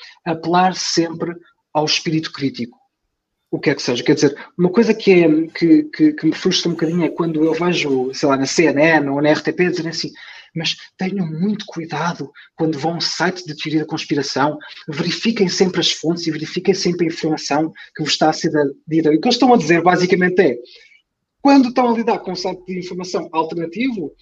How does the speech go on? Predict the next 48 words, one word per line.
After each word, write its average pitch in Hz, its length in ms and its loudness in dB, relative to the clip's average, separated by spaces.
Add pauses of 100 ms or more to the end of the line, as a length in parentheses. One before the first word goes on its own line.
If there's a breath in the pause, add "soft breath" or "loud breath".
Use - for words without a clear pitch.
(380 soft breath)
aí, 165 400 0
obviamente, 170 340 0
têm 180 100 2
que 170 60 -4
ter 175 80 2
as 165 120 0
vossas 175 320 0
defesas 160 340 -2
intelectuais 175 560 -6
prontamente 185 440 -4
montadas, 156 480 -6
mas 175 160 -8
quando 180 200 -6
somos 170 200 -4
nós 170 200 -2
a 165 60 -4
falar, 180 460 -2 (340)
acreditem 160 580 -4
tudo 160 180 -10
incondicionalmente. 160 640 -6 (140)
Obviamente, 131 420 -8
isso - 120 -12
é 139 60 -2
uma 139 100 -6
grandíssima 143 500 -10
tanga, 151 320 -8 (380 loud breath)
e 156 80 -6
o 143 60 -10
que 160 80 -6
eles 147 160 0
usam 160 280 0
é 156 120 2
as 135 100 -2
teorias 156 320 -4
da 156 80 0
conspiração 151 600 0
más 156 300 4
e 151 80 2
maléficas, 165 540 0 (260 loud breath)
para 175 120 2
depois 170 340 0
ficarem 156 380 4
eles 156 160 2
próprios 156 340 0
a 147 40 2
aparecer 151 360 0 (300 loud breath)
como 156 160 -2
sendo, 156 560 4